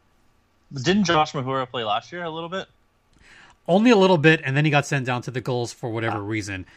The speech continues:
Speaker 2: And now he's mired in San Diego. He has no business being with the goals right now. It's sad. And maybe they have a chance against Devin Dubnyk and Martin Jones.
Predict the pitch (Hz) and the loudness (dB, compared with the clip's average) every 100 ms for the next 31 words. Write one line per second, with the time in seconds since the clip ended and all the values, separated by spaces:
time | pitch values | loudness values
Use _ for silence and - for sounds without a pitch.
0 | - _ _ _ - 123 120 117 131 123 | -20 _ _ _ -8 -4 -4 -2 -2 -4
1 | 139 113 117 117 110 101 120 107 110 104 | -6 -6 -2 -2 -4 -6 -6 -4 -6 -6
2 | 95 151 143 110 120 135 151 143 110 143 | -8 -4 -4 -4 -4 0 2 0 0 0
3 | 135 123 113 127 120 123 113 107 95 90 | 0 -4 -4 -4 -4 -6 -6 -6 -8 -10
4 | 92 80 _ - 98 - - 110 82 - | -12 -14 _ -18 -16 -14 -10 -10 -10 -14
5 | _ _ _ - 123 117 156 165 147 147 | _ _ _ -12 -6 0 2 2 2 2
6 | 147 143 143 135 - 131 127 120 - - | -2 -4 -6 -8 -10 -10 -8 -8 -12 -20
7 | _ _ _ 123 110 127 127 110 131 123 | _ _ _ -10 -6 -4 -4 -4 -4 -4
8 | 120 139 110 110 120 101 120 110 | -6 -8 -10 -12 -12 -12 -8 -10